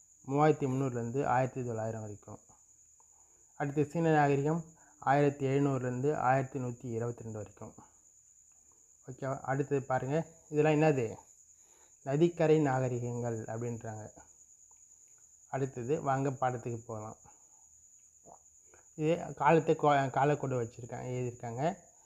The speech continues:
மக்கள்லாம் ஏன் நதிக்கரையில குடியிருந்தாங்க அப்படின்றாங்க. ஏன்னா, அங்க தான் வளமான மண் இருந்திருக்கு. ஆறுகளில் பாயும் தண்ணீர் குடிப்பதற்கு, கால்நடை தேவைக்கு,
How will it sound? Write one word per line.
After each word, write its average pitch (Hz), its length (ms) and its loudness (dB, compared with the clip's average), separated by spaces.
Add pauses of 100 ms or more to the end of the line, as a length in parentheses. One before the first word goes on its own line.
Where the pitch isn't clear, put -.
(240)
மக்கள்லாம் 175 460 4
ஏன் 151 320 4
நதிக்கரையில 143 560 2
குடியிருந்தாங்க 113 840 -4 (480)
அப்படின்றாங்க. 117 560 -8 (560)
ஏன்னா, 151 600 2
அங்க 143 240 2
தான் 165 160 6
வளமான 131 500 2
மண் 123 240 -4
இருந்திருக்கு. 117 720 -8 (460)
ஆறுகளில் 160 560 4
பாயும் 127 280 -2
தண்ணீர் 131 360 -2
குடிப்பதற்கு, 123 880 -6
கால்நடை 147 500 4
தேவைக்கு, 127 560 -4